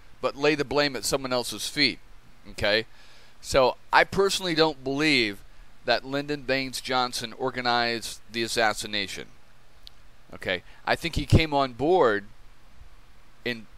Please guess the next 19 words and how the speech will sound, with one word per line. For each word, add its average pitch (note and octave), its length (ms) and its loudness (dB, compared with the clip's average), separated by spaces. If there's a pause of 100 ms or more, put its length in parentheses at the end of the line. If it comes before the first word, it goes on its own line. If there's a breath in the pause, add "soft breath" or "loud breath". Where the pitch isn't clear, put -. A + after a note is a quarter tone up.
(160)
in A2+ 100 -8
favor C#3 460 2
to A2+ 160 -4
let B2+ 260 6
it B2 100 0
happen C#3+ 360 6
and A2 120 -8
not B2 280 2
stop - 360 4
it G#2 200 0 (720)
because B2+ 220 -2
he C#3+ 100 -2
knew C#3+ 220 -2
he C#3 120 2
would B2+ 160 -2
benefit C#3+ 480 4
from C#3+ 260 2
it, E2 140 -4 (1500)
okay? F#2+ 420 0